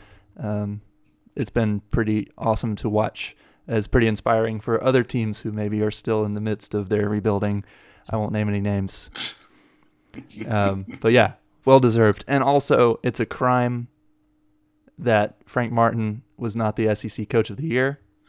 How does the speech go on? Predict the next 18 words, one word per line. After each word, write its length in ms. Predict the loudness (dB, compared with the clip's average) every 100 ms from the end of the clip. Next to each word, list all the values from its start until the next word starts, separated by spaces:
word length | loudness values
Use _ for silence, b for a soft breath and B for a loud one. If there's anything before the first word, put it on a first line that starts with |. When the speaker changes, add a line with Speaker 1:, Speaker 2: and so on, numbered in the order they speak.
| b b
Speaker 2:
Yeah, 400 | 0 4 4 2 -6
yeah, 300 | 2 4 4
we 100 | 2
gotta, 300 | 4 4 4
we 40 | 2
gotta 200 | 0 0
mention 220 | -2 0
that. 120 | 2
I 20 |
mean, 220 | 2 2
you 60 | 2
know, 120 | 2
Mike 220 | 2 0
White 280 | 2 0 0 _ _ _ _ _ _ _ _ -20 -10
did 100 | -6
a 40 |
good 160 | -2 -2
job. 260 | -4 -8